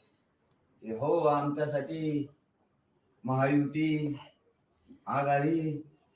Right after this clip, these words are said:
सारखेच आहेत." कारण त्या म्हणण्याचा अर्थ असा आहे, महाविकास आघाडी आणि महायुती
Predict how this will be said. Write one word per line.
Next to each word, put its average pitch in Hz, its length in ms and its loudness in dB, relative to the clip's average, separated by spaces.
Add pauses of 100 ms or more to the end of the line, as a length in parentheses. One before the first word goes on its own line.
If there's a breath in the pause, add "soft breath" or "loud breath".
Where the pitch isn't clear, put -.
(400)
सारखेच 147 540 0
आहेत." 180 160 2 (1700)
कारण 143 280 -4
त्या 143 160 2
म्हणण्याचा 135 380 -4
अर्थ 120 180 -6
असा 113 240 -6
आहे, 107 240 -4 (400)
महाविकास 147 880 -2
आघाडी 143 600 -4 (480)
आणि 131 240 -4
महायुती 175 720 -2